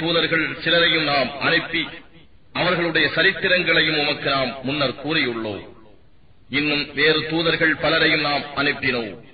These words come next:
ஆனால் அவர்களின் சரித்திரங்களை உமக்கு கூறவில்லை. இன்னும் மூசாவுடன் அல்லாஹ் சில பேச்சுக்களை பேசியும் இருக்கின்றான். தூதர்கள்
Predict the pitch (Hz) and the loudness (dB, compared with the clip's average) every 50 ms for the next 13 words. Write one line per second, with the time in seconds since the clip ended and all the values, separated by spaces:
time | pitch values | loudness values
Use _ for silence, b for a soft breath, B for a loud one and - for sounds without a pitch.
0 | - - - - - - - - - - - - 113 123 135 131 131 127 117 107 | -20 -20 -20 -20 -20 -20 -20 -20 -20 -20 -10 -6 -4 -2 0 0 0 -2 -2 -6
1 | - - - - - - - - - - - - - - 131 151 160 156 156 156 | -8 -12 -16 -16 -18 -20 -20 -20 -20 -20 -20 -16 -6 -2 0 0 2 2 2 2
2 | 156 151 143 139 - 151 156 170 156 156 165 160 160 160 151 151 151 151 147 143 | 2 2 0 0 0 2 2 2 2 2 2 2 2 2 2 2 2 4 2 2
3 | 143 143 139 - - 139 - - - 151 151 151 135 127 123 120 110 90 78 76 | 0 -2 -2 -4 -6 -8 -8 -6 -4 -2 -2 0 0 0 -2 -2 -2 -4 -6 -8
4 | - - - - - - - - - - - - - - - - - - 123 139 | -14 -18 -20 -20 -20 -20 -20 -20 -20 -20 -20 -20 -20 -20 -20 -20 -10 -4 -2 0
5 | 147 147 151 147 - - - 147 160 165 156 156 156 156 151 151 147 156 156 147 | 0 0 0 -2 -4 -4 -2 -2 -2 0 0 0 0 0 0 0 0 0 -2 0
6 | 127 139 147 151 151 156 151 143 - 156 151 - - 156 156 151 147 139 - - | -2 -4 -2 0 0 0 0 -2 -4 -8 -12 -12 -14 -8 -2 0 0 0 2 4
7 | 160 175 - - 175 160 - - 156 151 139 135 120 143 139 131 - 139 160 165 | 2 2 2 0 -4 -4 0 0 0 2 2 0 -2 -6 -10 -8 -2 0 0 2
8 | 160 165 165 156 151 143 139 - 113 131 139 135 131 135 - - 120 120 104 113 | 2 0 0 0 0 -2 -2 -6 -4 -2 -2 -2 -2 -4 -4 -6 -6 -4 -2 -2
9 | 107 95 85 - - - - 117 107 95 - - - - - - - - - - | -2 -2 -6 -8 -10 -16 -20 -20 -20 -20 -20 -20 -20 -20 -20 -20 -20 -20 -20 -20
10 | - - - - 135 151 156 156 156 151 151 151 156 | -20 -20 -12 -8 -4 -2 0 2 2 2 4 2 2